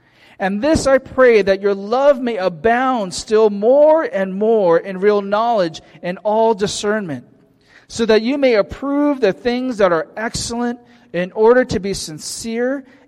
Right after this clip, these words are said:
and blameless until the day of Christ, having been filled with the fruit of righteousness which comes through Jesus Christ to the glory and praise of God. We'll stop there for today. Now, this is just the introduction.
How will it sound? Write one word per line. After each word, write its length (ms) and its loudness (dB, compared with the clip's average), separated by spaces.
and 200 -10
blameless 640 -2
until 320 -8
the 100 -6
day 340 2
of 120 0
Christ, 640 -8
having 420 0
been 180 0
filled 640 0
with 140 -2
the 100 -4
fruit 400 -6
of 140 -8
righteousness 760 -6
which 240 -8
comes 440 -6
through 160 -12
Jesus 440 -12
Christ 500 -8
to 120 -12
the 100 -4
glory 680 0
and 160 -14
praise 640 -6
of 160 -10
God. 440 -8
We'll 100 -10
stop 360 -2
there 140 -2
for 140 -12
today. 340 -8
Now, 100 -2
this 240 -4
is 100 -6
just 280 -4
the 140 -8
introduction. 920 -4